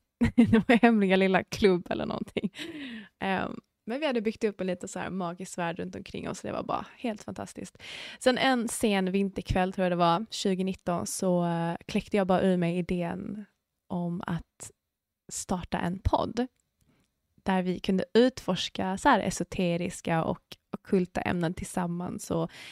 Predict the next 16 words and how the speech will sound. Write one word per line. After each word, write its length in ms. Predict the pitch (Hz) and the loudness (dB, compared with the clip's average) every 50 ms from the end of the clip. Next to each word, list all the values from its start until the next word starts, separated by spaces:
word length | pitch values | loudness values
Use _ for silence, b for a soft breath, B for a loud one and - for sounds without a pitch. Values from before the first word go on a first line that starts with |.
| B B B B _ | B B B B _
på 80 | - - | 4 4
ett 140 | 208 - | 4 4
sätt 200 | - - 185 175 | 2 -2 0 0
dokumentera 720 | 190 175 - 175 170 180 185 - - - 185 175 170 170 170 | -2 -2 -2 -2 -2 -2 -4 -6 -4 -2 0 0 0 -2 -4
vår 120 | 180 180 | -4 -6
spirituella 640 | 170 - - 180 170 170 - - 185 196 196 196 190 | -8 -8 -6 -6 -6 -6 -4 -4 -4 -2 -2 0 0
resa 520 | 190 190 196 - - 185 180 175 175 170 | 0 0 -2 -2 -2 -2 -2 0 0 -2
och 520 | - - 175 170 165 165 160 160 156 160 180 202 - _ _ _ _ _ _ _ _ | -2 0 0 0 2 2 0 0 -2 -4 -6 -8 -12 _ _ _ _ _ _ _ _
med 260 | - 190 185 170 165 | -2 0 2 2 2
detta 580 | 175 180 - - _ _ - 156 156 151 156 - 208 | 0 0 -2 -4 _ _ 2 4 4 4 2 0 -4
förhoppningsvis 880 | - - 202 196 170 - - - - 170 165 - - 170 160 160 - - | -4 -2 0 2 2 0 0 -2 -2 -4 -4 -2 -2 -2 -2 -2 -2 -2
nå 100 | 170 - | -2 2
ut 220 | - 170 165 175 - | 2 0 0 0 -2
till 240 | - 165 - - | -4 -4 -4 -4
fler 540 | - - - - 196 180 175 165 165 170 170 | -8 -8 -4 0 2 2 4 4 2 2 0
likasinnade, 1000 | 175 180 196 208 220 214 - - - 196 - - - - 50 - - - - - | 2 4 6 6 6 4 2 -4 -8 -8 -6 -8 -8 -6 -6 -6 -2 -2 -2 -4